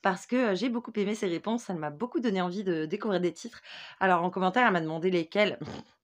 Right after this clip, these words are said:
J'avais envie de lui répondre. Le problème, c'est que la majorité, c'est des titres en anglais et je, je savais pas comment écrire et ça m'a saoulée. <laughs> Donc pour te répondre, Marie, il y avait par exemple Forgery of Roses qui, euh, me tente beaucoup.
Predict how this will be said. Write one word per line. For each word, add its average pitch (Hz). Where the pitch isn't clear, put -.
J'avais 185
envie 190
de 190
lui 190
répondre. 226
Le 180
problème, 214
c'est 220
que 185
la 180
majorité, 180
c'est 214
des 170
titres -
en 196
anglais 196
et 196
je, 170
je 156
savais 165
pas 196
comment 196
écrire 185
et 180
ça 190
m'a 185
saoulée. 202
<laughs> -
Donc 247
pour 262
te 294
répondre, 269
Marie, 262
il 302
y 254
avait 202
par 214
exemple 175
Forgery 202
of 165
Roses 165
qui, 214
euh, 175
me 170
tente 208
beaucoup. 220